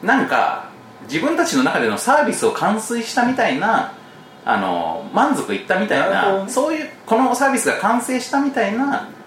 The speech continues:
Speaker 1: 意味なのかなって思うんだけど、その駅に、その終着駅に到着したプレイヤーから順にポイントを取っていって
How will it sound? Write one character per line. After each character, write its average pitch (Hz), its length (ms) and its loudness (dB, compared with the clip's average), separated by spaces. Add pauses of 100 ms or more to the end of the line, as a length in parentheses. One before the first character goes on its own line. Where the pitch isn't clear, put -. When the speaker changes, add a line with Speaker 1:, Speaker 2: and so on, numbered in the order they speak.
(140)
Speaker 1:
意 214 100 2
味 226 100 4
な 190 140 4
の 139 120 2
か 127 100 -2
な 202 260 4
っ - 180 -6
て - 320 -2 (140)
思 147 300 0 (160)
う 143 100 2
ん 127 80 4
だ - 140 0
け 90 140 -2
ど、 247 500 4 (400)
そ 214 140 0
の 240 220 4
駅 - 220 0
に、 196 400 0 (120)
そ - 120 -2
の 113 80 0
終 180 180 0
着 202 220 0
駅 - 180 0
に 147 200 2
到 190 200 0
着 202 200 0
し - 60 -4
た 190 80 0
プ - 120 -4
レ 175 100 2
イ 175 40 4
ヤ 180 100 2
ー - 20 0
か 180 80 2
ら 160 120 0
順 165 180 0
に 175 80 -2
ポ 156 220 4
イ 156 120 2
ン 151 60 -6
ト 151 220 4
を - 100 0
取 147 100 2
っ - 80 -8
て - 100 -10
い - 40 -14
っ - 20 -16 (200)
て - 440 -2